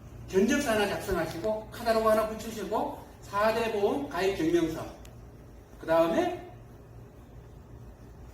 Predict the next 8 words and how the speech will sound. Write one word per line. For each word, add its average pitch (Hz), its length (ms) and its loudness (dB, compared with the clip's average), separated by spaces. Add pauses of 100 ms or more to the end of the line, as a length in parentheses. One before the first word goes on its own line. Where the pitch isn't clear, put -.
(340)
악용하지 214 520 4
않는다는 175 680 0
신용 - 380 -8
개인정보 208 540 0
동의서만 170 680 0
작성하셔가지고 170 1080 -4 (380)
온라인 202 540 6
또는 214 420 -2